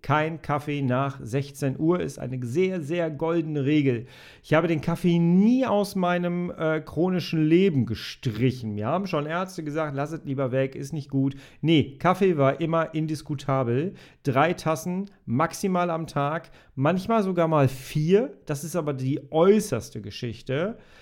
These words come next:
Und der vierte darf auch nur genommen werden, wenn ich ihn wirklich genieße. Wenn ich da wirklich Bock drauf hab und ihn wirklich genieße für mich. Achtsames Kaffee trinken sozusagen. <laughs> Ähm, aber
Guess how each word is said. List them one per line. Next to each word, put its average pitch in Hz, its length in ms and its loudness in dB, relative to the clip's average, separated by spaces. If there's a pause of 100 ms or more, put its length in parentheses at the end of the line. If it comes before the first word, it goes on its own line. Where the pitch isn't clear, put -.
(200)
Und 143 120 0
der 156 120 6
vierte 233 380 -2
darf 170 180 4
auch 156 180 -2
nur 180 400 4
genommen 175 460 2
werden, 175 420 0 (340)
wenn 147 260 4
ich 165 360 -6
ihn 160 460 -6
wirklich 180 500 4
genieße. 156 640 0 (140)
Wenn 147 100 0
ich 143 80 -2
da 151 180 2
wirklich 202 360 2
Bock 190 160 2
drauf 170 240 -2
hab 160 220 -2
und 147 340 -10 (120)
ihn 151 280 -4
wirklich 190 480 0
genieße 139 680 2
für - 220 -16
mich. - 300 -16 (1000)
Achtsames 117 580 -2
Kaffee 98 260 -8
trinken - 300 -18
sozusagen. 120 680 -12
<laughs> 139 40 2 (1700)
Ähm, 185 460 6
aber 190 600 4